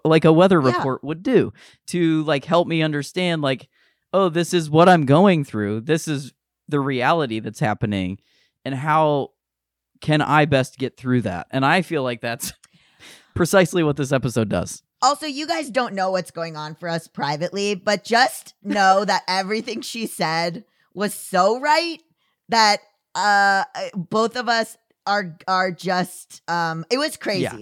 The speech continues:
Speaker 2: It was crazy.
Speaker 1: It was pretty wild.
Speaker 2: Yeah.
Speaker 1: Like, we, for the, for, we've been recording this podcast for a couple months, six months now, or
Speaker 2: I don't
Speaker 1: close,
Speaker 2: know.
Speaker 1: some-, somewhere around there.
Speaker 2: Yeah.
Speaker 1: We, we've been doing it for a while. It's, this is not our first episode. I don't know that we've ever had a phone call after we've recorded an episode,
Speaker 2: <laughs>
Speaker 1: recorded an episode,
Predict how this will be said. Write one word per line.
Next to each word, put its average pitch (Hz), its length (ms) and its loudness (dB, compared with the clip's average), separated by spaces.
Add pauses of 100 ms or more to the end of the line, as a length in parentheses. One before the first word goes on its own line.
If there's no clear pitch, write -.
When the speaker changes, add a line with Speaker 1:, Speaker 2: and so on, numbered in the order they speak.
Speaker 2:
It 262 60 4
was 294 200 -4
crazy. 240 680 -4
Speaker 1:
It 214 80 6
was 117 200 -2
pretty 214 200 4
wild. 113 240 0 (280)
Speaker 2:
Yeah. 185 140 -2
Speaker 1:
Like, 196 160 4
we, 262 380 0
for 233 240 4
the, 214 100 4
for, 240 160 0
we've 277 140 4
been 294 140 4
recording 226 420 2
this 185 120 -6
podcast 165 600 -4
for 156 440 -6
a 156 60 -8
couple 254 300 -2
months, 147 200 -4
six - 220 -6
months 214 280 2
now, 262 280 -4
or 156 120 -2
Speaker 2:
I 131 40 -8
don't - 60 -16
Speaker 1:
close, - 340 -4
Speaker 2:
know. 143 260 -12
Speaker 1:
some-, 190 220 -12
somewhere 135 280 -4
around 98 140 -4
there. 147 80 -4 (200)
Speaker 2:
Yeah. 175 320 -10
Speaker 1:
We, 202 180 -2
we've 254 200 -2
been 262 100 0
doing 233 200 6
it 175 80 2
for 170 120 4
a 147 40 8
while. 101 280 4 (320)
It's, 196 180 -4
this 208 180 -10
is - 60 -12
not 220 180 4
our 185 80 4
first 156 220 0
episode. 104 400 -4 (380)
I 208 80 6
don't 262 120 4
know 233 140 2
that 220 120 4
we've 185 160 0
ever 180 200 2
had 170 140 2
a 156 80 2
phone 175 320 0
call 175 400 4
after 160 360 -2
we've 143 200 -4
recorded 131 360 2
an 131 60 2
episode, 147 400 2
Speaker 2:
<laughs> 466 80 2
Speaker 1:
recorded 156 380 4
an 165 120 2
episode, 196 500 4